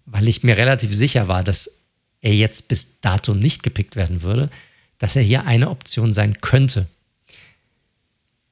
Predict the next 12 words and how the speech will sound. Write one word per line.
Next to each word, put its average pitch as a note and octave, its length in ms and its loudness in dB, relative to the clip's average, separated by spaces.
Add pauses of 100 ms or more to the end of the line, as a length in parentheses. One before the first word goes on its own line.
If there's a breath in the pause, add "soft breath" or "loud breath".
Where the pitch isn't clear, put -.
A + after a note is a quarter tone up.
(480)
Pass C3 340 2
Rush E3 220 -4
könnte C#3+ 240 2
eine C#3+ 60 2
Option C#3+ 340 -2
sein. D3+ 240 0
Josh G2 360 -2 (120)
Allen A2 480 2 (320)
ist B2+ 180 0
hier C#3 160 -2
auf C3 140 -2
dem, C#3 320 0